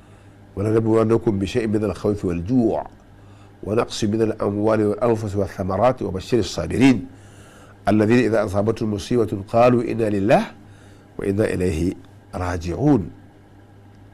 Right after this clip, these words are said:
أولئك، أولئك عليهم صلوات من ربهم وأولئك ورحمة وأولئك هم المهتدون. Allah ya ce,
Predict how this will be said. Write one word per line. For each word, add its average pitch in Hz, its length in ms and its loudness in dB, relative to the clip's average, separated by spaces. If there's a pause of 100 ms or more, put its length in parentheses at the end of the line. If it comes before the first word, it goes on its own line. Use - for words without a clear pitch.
(160)
أولئك، 123 400 0
أولئك 131 540 0
عليهم 101 280 0
صلوات 87 340 -8
من 90 120 -6
ربهم 90 420 -2 (580)
وأولئك 101 720 -2
ورحمة 98 460 0 (400)
وأولئك 101 460 -4
هم 92 140 0
المهتدون. 76 500 -6 (260)
Allah 104 200 -2
ya 87 60 -4
ce, 85 180 -12